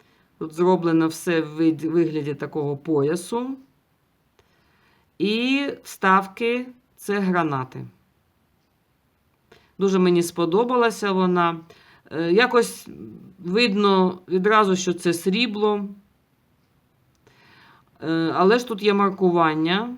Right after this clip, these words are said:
отут, у вигляді зірки. Це характерно для Іспанії.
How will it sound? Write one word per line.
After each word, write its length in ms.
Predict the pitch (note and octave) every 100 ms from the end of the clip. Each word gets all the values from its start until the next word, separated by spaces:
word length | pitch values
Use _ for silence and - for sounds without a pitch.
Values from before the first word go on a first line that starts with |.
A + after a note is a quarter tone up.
| -
отут, 420 | G3+ F#3+ G3+ G3 - _ _ _ _
у 60 | -
вигляді 420 | F#3 F#3+ F#3 E3+
зірки. 760 | E3+ E3+ D#3+ D#3 - G#3 A3+ B3+ - _ _ _ _ _ _ _ _ _ _ _ _ - - -
Це 180 | - A#3+
характерно 560 | A3+ F#3+ F3+ F#3 E3
для 120 | D#3+ E3
Іспанії. 840 | D#3+ D#3+ E3 D3+ C#3+ D3+ F#3 A3+